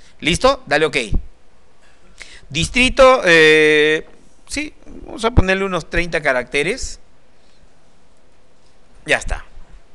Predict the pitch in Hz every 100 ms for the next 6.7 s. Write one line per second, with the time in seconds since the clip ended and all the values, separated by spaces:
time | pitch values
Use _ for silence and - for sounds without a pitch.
0 | - - - - 135 110 - 92 - -
1 | - - - 147 175 202 208 190 185 277
2 | - - - 110 123 135 151 160 170 160
3 | - 170 170 160 - 170 180 - - 123
4 | 117 - 117 101 95 82 - - - -
5 | - - - - - - - - 143 165
6 | 175 170 170 170 180 285 -